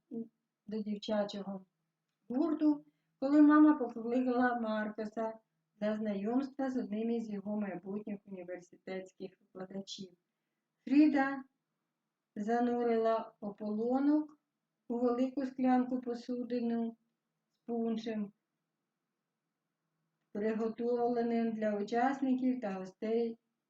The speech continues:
щорічного літнього концерту. Наповнила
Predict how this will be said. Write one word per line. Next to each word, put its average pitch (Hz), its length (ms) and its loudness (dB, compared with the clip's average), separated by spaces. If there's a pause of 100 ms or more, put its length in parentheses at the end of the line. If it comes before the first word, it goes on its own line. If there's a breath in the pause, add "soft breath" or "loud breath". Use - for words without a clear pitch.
(240)
щорічного 254 800 0
літнього 214 440 -2
концерту. 202 760 -6 (560)
Наповнила 277 920 2